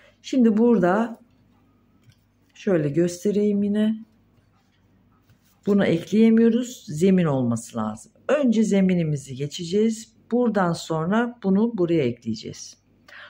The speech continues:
Sonra bunu ekleyeceğiz arkadaşlar. Bunu siz farz edin ki büyük yapacaksınız veya kırlent falan yapacaksınız. Kaçlı olursa olsun arkadaşlar.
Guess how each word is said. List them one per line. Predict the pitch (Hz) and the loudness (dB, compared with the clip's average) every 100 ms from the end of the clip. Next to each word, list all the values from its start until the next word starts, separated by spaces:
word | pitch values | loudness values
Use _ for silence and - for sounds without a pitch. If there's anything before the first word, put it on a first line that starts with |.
| - | -18
Sonra | - 233 180 196 226 190 | -4 0 2 2 2 2
bunu | 185 | 0
ekleyeceğiz | 139 123 - 110 113 113 | 0 -2 -6 -8 -6 -6
arkadaşlar. | 117 120 127 120 123 - 214 233 - - - - - _ - | -6 -4 -4 -4 -6 -4 -4 -4 -10 -20 -20 -20 -20 _ 0
Bunu | 254 320 | 0 0
siz | 285 311 269 262 254 - _ _ _ _ _ _ _ _ _ _ _ _ | -2 0 0 0 -6 -14 _ _ _ _ _ _ _ _ _ _ _ _
farz | - 262 247 202 | 0 2 4 2
edin | 170 180 | 2 0
ki | 175 233 233 - - - | 0 -2 -2 -8 -10 0
büyük | 196 208 - | 4 4 2
yapacaksınız | 175 170 143 143 143 143 147 208 214 - | 0 0 -2 -2 -2 -2 0 0 -2 -2
veya | 190 185 185 208 214 | 0 2 0 -2 -4
kırlent | - 180 185 175 | -2 0 0 -2
falan | 175 175 170 | -2 0 0
yapacaksınız. | 139 113 117 120 - 127 120 | 0 -2 -4 -6 -4 -6 -6
Kaçlı | - 226 233 - 175 | -2 0 0 0 2
olursa | 113 175 160 - 233 | 2 2 -2 -2 0
olsun | 175 156 151 | 0 -2 -4
arkadaşlar. | 135 131 131 117 113 - - | -4 -4 -4 -2 -4 -8 -14